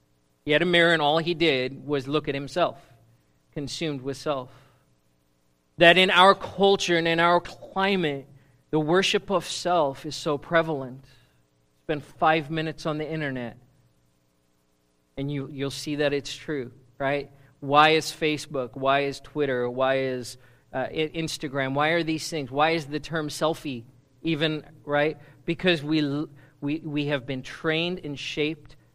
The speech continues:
to worship self. It's about self. These three areas, money, sex, and self,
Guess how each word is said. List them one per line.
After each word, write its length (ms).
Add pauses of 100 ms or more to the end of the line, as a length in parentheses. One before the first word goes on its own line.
(280)
to 80
worship 400
self. 440 (100)
It's 200
about 420
self. 360 (760)
These 300
three 240
areas, 440
money, 320
sex, 460
and 120
self, 600